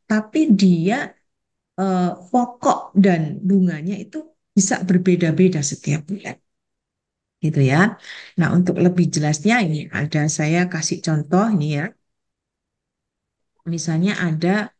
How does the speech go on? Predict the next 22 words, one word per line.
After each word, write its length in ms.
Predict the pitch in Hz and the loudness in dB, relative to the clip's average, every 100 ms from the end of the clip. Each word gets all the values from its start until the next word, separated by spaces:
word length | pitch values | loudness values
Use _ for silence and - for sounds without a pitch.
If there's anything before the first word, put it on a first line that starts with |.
| _ _ _ _ | _ _ _ _
s-, 320 | - - - - | -6 -2 -2 -2
eh, 160 | 160 160 | -2 0
Ani 480 | 196 202 220 185 139 | 4 4 4 0 -4
nih, 240 | 139 139 | -8 -10
anggap 320 | 123 143 143 147 | -8 -6 -4 -4
aja 240 | 139 175 | -2 0
Ani. 480 | 147 147 160 139 - - | 0 2 2 0 -8 0
Dia 240 | 165 202 | 4 4
ngajuin 880 | 208 180 165 175 160 165 220 269 269 | 2 0 -2 -4 -8 -2 -2 -2 -4
kredit 640 | 233 214 185 185 254 254 | -2 0 0 -2 -6 -2
tanpa 400 | 214 196 202 202 - | -2 0 -2 -4 -2
agunan 640 | 202 175 160 156 190 262 339 _ _ _ _ _ | -2 -2 -2 -2 -4 -6 -10 _ _ _ _ _
sebesar 800 | - - 208 185 175 - 233 302 | -10 -4 -2 -2 -2 -2 -2 -4
seratus 480 | - 240 220 262 - | -6 -6 -4 -4 -2
dua 240 | 185 175 | 2 2
puluh 160 | 170 180 | 0 -4
juta. 400 | 170 160 - - _ _ _ _ _ _ _ _ _ _ _ _ - | -4 -10 -10 -12 _ _ _ _ _ _ _ _ _ _ _ _ -6
Jangka 480 | 170 180 180 202 | 2 4 4 2
waktunya 640 | 202 214 - 277 311 220 226 190 | 0 -2 -4 -6 0 4 4 4
dua 240 | 185 180 | 2 2
belas 400 | - 185 185 - | 0 0 0 -2
bulan 320 | 175 170 247 | -2 0 -4